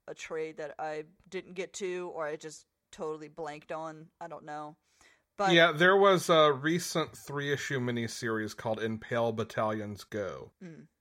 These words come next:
Speaker 2: that I think feeds directly into this.
Speaker 1: Yeah. Well, <laughs> so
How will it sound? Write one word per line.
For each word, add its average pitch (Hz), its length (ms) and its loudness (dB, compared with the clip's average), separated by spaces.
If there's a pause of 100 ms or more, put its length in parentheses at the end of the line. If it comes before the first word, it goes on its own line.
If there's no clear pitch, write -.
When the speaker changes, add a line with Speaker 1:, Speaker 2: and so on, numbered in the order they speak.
Speaker 2:
that 120 100 0
I 113 80 2
think 113 260 -8
feeds 110 320 -10
directly 98 680 -8
into 73 220 -16
this. - 460 -20
Speaker 1:
Yeah. 143 260 -10 (680)
Well, 220 280 2
<laughs> 240 140 -10
so - 520 -8